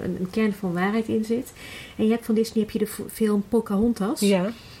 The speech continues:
Speaker 1: En, ehm, die heeft een, ehm,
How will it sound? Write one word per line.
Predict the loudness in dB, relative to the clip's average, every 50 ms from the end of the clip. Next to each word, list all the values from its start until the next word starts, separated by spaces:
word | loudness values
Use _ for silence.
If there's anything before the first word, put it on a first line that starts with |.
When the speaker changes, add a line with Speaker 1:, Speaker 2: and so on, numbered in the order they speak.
| -20 -20 -20 -20 -18 -10 -4
Speaker 1:
En, | 0 2 2 4 4 4 4 4 2 0 -4
ehm, | -4 -2 0 2 2 2 2 2 2 2 2 2 0 0 0 0 0 -2 -2 -4 -6 -6
die | -4 -2 0 0 2
heeft | 2 2 2 2 0 -2 -6 -14 -10 -6
een, | -2 -2 0 0 0 0 0 -2 -2 -4
ehm, | -4 -2 -2 -2 -2 -2 -4 -4 -4 -4